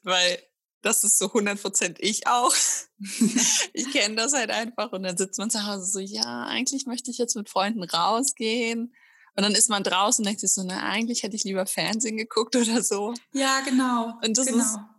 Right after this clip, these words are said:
Speaker 1: das ist so lustig, weil man sich dann halt selber wiederfindet. Und ich habe mir früher nie Gedanken drüber gemacht, „Okay, gut,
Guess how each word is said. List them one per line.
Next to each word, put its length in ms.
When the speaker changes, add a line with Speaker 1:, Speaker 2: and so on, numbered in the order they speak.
Speaker 1:
das 180
ist 160
so 180
lustig, 440
weil 100
man 140
sich 100
dann 160
halt 140
selber 280
wiederfindet. 540
Und 140
ich 80
habe 120
mir 180
früher 540
nie 420
Gedanken 480
drüber 280
gemacht, 360
„Okay, 200
gut, 420